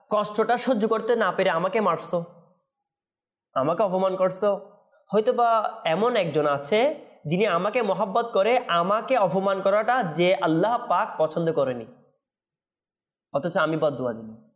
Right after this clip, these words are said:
আল্লাহর ওলির সাথে খারাপ আচরণ করার কারণে সাথে সাথে মৃত্যু ঘটল, সাথে সাথে।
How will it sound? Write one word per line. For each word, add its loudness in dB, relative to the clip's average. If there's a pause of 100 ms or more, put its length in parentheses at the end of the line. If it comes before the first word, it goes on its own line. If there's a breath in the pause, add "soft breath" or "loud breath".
(100)
আল্লাহর 2
ওলির 0
সাথে -12 (1160)
খারাপ -2 (140)
আচরণ -6
করার -4
কারণে -8 (540)
সাথে -4
সাথে 0
মৃত্যু -2
ঘটল, -4 (1040)
সাথে -4
সাথে। -10